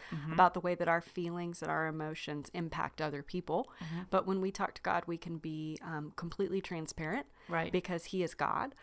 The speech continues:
Speaker 1: Mm-hmm.
Speaker 2: and he can handle it.
Speaker 1: Mm-hmm.
Speaker 2: And I think that's such a,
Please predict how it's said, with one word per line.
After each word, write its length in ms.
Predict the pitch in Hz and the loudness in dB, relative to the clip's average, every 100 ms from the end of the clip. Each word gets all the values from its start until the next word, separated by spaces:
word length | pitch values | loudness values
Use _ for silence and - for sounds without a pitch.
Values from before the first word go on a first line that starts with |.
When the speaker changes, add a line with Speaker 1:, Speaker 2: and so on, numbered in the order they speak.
| - | -14
Speaker 1:
Mm-hmm. 200 | 156 165 | -10 -2
Speaker 2:
and 200 | 180 165 | 0 0
he 140 | 160 208 | 2 0
can 140 | 147 | 0
handle 340 | 160 151 - | -4 -4 -4
it. 100 | - - 170 | -8 -8 -10
Speaker 1:
Mm-hmm. 200 | 151 170 | -6 -4
Speaker 2:
And 180 | 180 180 | 0 2
I 120 | 180 | 2
think 220 | 180 185 | 0 0
that's 220 | 180 - - | 0 0 0
such 240 | 180 - | 0 -2
a, 200 | - 170 | -4 -2